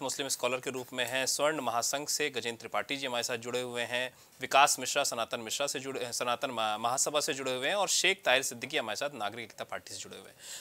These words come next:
आप सभी मेहमानों का आज के इस debate में बहुत बहुत स्वागत है। अ, सबसे पहले मैं, अ, रजी हसन आपके पास आना चाहूँगा। आपके नेता ने एक ऐसा बयान दे दिया, इस पर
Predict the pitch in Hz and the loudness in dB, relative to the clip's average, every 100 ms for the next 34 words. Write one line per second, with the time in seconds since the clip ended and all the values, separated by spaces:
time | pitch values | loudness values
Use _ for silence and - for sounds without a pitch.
0 | - 139 156 170 180 165 170 175 - 160 | 6 6 8 6 8 8 10 8 8 2
1 | 135 131 131 135 104 107 107 110 - 92 | 0 0 -2 0 0 0 -2 -2 -4 -8
2 | 92 - - - - - - 135 135 160 | -10 -14 -16 -14 -14 0 10 10 10 6
3 | 147 190 190 190 196 202 185 131 131 131 | 4 6 8 8 10 10 12 12 12 10
4 | - 135 139 196 202 180 139 - 120 104 | 8 4 6 6 6 6 6 4 2 2
5 | 113 104 101 98 98 101 - 151 147 165 | 2 -2 -8 -8 -2 0 2 2 2 4
6 | 160 165 127 120 143 135 135 135 131 123 | 4 4 4 6 6 6 6 6 2 2
7 | 123 120 - - - 113 127 | 2 0 0 -14 -4 0 2